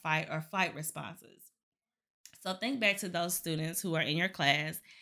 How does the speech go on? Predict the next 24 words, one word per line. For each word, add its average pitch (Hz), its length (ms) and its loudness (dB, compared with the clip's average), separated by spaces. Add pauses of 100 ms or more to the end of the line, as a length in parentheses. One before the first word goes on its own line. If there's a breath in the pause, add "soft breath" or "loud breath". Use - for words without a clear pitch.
(220 loud breath)
and 165 500 6
they 175 160 6
may 175 220 6
feel 170 240 -2
a 165 80 2
moment 160 380 0
of 196 100 -8
stress, 156 360 -2
whether 160 220 -2
they've 151 280 -2
been 143 160 -8
triggered 208 500 -2
by 170 120 -2
something 165 360 -6
that's 156 280 -4
been 151 220 -6
said 185 400 2
to 180 120 -2
them 175 400 -2
or 151 140 -4
that's 156 240 -4
happened 170 360 0
to 175 100 -6
them, 165 320 -2